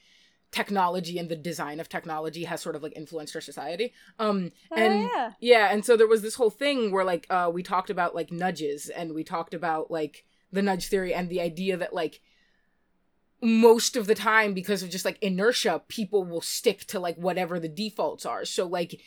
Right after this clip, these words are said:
Speaker 1: companies should be mindful of what they're setting their defaults to be so that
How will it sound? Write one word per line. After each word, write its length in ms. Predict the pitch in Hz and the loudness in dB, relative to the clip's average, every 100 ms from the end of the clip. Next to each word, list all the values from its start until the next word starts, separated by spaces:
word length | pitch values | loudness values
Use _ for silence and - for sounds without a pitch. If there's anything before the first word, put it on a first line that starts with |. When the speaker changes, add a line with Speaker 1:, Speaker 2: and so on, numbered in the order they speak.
| - _ | -20 _
Speaker 1:
companies 460 | 233 214 208 196 | 2 4 2 2
should 280 | - - 196 | 2 2 0
be 140 | 180 190 | 0 2
mindful 600 | 196 240 277 - 196 170 | 4 4 2 -2 2 2
of 100 | 170 | 2
what 160 | 180 | -2
they're 80 | 180 | -4
setting 300 | 175 175 170 | -6 -6 -4
their 100 | 170 | -4
defaults 400 | 160 175 160 - | -6 -6 -8 -6
to 80 | - | -10
be 480 | 156 202 240 190 170 - - | -10 -6 -6 -6 -8 -12 -14
so 320 | - 247 196 | 2 4 4
that 440 | 180 196 185 165 | 8 8 8 4